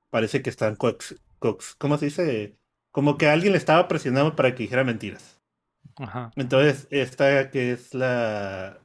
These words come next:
Speaker 1: la podcastera que hizo su carrera en base de este crimen,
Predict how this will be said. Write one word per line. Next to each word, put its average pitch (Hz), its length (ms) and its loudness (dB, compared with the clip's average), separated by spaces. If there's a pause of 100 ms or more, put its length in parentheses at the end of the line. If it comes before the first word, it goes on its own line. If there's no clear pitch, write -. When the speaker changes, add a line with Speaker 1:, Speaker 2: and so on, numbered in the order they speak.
(120)
Speaker 1:
la 107 160 -8
podcastera 127 880 -2 (420)
que 127 120 0
hizo 127 280 2
su - 180 -8
carrera 139 520 4
en 143 180 -2
base 139 380 0
de 117 240 -4
este 143 360 -2 (260)
crimen, 143 540 0